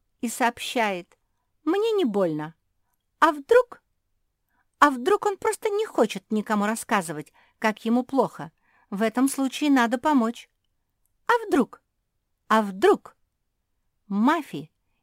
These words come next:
не представляешь даже, какая сложная задача перед тобой сейчас стоит.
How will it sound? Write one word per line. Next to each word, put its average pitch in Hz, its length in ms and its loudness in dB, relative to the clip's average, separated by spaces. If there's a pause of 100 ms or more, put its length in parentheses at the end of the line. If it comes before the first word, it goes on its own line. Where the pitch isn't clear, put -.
не 226 340 4
представляешь 269 960 -2
даже, 165 420 -4 (320)
какая 202 380 -2
сложная 254 640 -2
задача 214 540 -4
перед 165 280 -10
тобой 165 320 -4
сейчас 175 460 -8
стоит. 170 540 -10